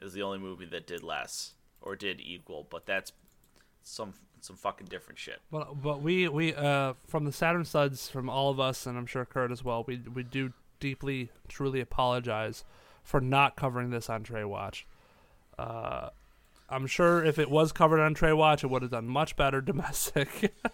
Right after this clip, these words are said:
Speaker 1: I think we covered it last week. I remember I pulled it up and I was like, "What the fuck is this?"
Speaker 2: Wait, last week?
Speaker 1: No, no, no.
Speaker 2: Oh,
Speaker 1: No, it was
Speaker 2: okay.
Speaker 1: between last week and this week 'cause I saw that trailer and I was like, "How
Speaker 2: Yeah.
Speaker 1: did we miss this?"
Speaker 2: 'Cause I, I, I thought we, like, we missed it.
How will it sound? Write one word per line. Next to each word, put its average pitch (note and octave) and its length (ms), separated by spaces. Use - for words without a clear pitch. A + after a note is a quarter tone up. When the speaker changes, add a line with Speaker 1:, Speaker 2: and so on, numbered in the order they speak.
Speaker 1:
I D#3+ 120
think A#3 220
we C4+ 100
covered D#4 340
it - 120
last A2 300
week. - 360
I C3 100
remember D#3+ 420
I G#2 80
pulled D#3 260
it D#3 80
up G3+ 160
and A#2 100
I A2+ 40
was A2 120
like, A2 200
"What C#3+ 180
the B2+ 80
fuck - 320
is C3+ 140
this?" E3 560
Speaker 2:
Wait, E3+ 260
last D3+ 340
week? D4 240
Speaker 1:
No, A3 220
no, A3 140
no. G3 320
Speaker 2:
Oh, D#3+ 140
Speaker 1:
No, D#3+ 200
it A#2+ 60
was C3 160
Speaker 2:
okay. B2+ 100
Speaker 1:
between F3 260
last C#3 280
week C#3 120
and B2 140
this A2 160
week F#2+ 160
'cause A2+ 100
I G#2 80
saw A#2 260
that G#2 140
trailer G#2 320
and F#2 80
I F2+ 60
was F#2+ 140
like, E2+ 240
"How - 160
Speaker 2:
Yeah. G3+ 240
Speaker 1:
did - 80
we E2+ 60
miss - 180
this?" - 340
Speaker 2:
'Cause F3+ 140
I, F3 200
I, E3+ 120
I E3 120
thought G3+ 360
we, D#3 140
like, C#3+ 300
we C3+ 100
missed D3+ 420
it. G#2 200